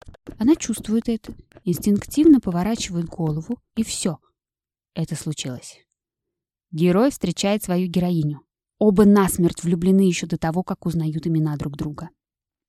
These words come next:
Даг всегда любил красивых женщин. И как человек с деньгами и амбициями он был избалован ими,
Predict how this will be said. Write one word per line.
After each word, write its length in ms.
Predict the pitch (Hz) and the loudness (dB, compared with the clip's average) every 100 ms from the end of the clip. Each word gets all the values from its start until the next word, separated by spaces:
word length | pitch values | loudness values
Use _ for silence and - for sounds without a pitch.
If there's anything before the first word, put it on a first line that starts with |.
| _ | _
Даг 380 | 170 180 311 - | -8 -4 -4 -6
всегда 480 | - 302 233 294 269 | -8 -4 -2 0 0
любил 280 | 185 160 147 | -2 -4 -8
красивых 480 | 170 156 - 147 156 | -8 -10 -8 -8 -8
женщин. 560 | 156 151 - - 151 - - _ | -8 -8 -8 -10 -12 -12 -20 _
И 60 | - | -8
как 180 | 220 - | -6 -4
человек 400 | 233 233 240 208 | -2 2 0 0
с 40 | |
деньгами 480 | 185 196 190 185 175 | 0 2 2 2 4
и 100 | 170 | 4
амбициями 680 | 175 254 370 - 247 190 190 | 2 0 -2 0 4 4 2
он 180 | 202 220 | 2 2
был 200 | 240 262 | 2 0
избалован 560 | 247 247 285 285 180 | 2 2 4 4 6
ими, 320 | 165 147 139 | 4 2 0